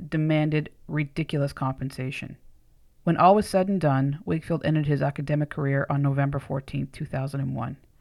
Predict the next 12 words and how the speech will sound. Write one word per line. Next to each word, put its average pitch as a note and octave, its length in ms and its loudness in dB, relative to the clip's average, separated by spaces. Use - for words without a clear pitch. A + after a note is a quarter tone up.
His - 180 -4
payoff G3 480 0
was E3 120 -2
the D3 100 2
equivalent F#3 520 2
to E3+ 100 -12
two - 220 -4
hundred F3+ 200 -4
and D#3 80 -2
twenty-three D#3 460 -4
thousand C#3+ 420 -2
dollars. C#3 480 -6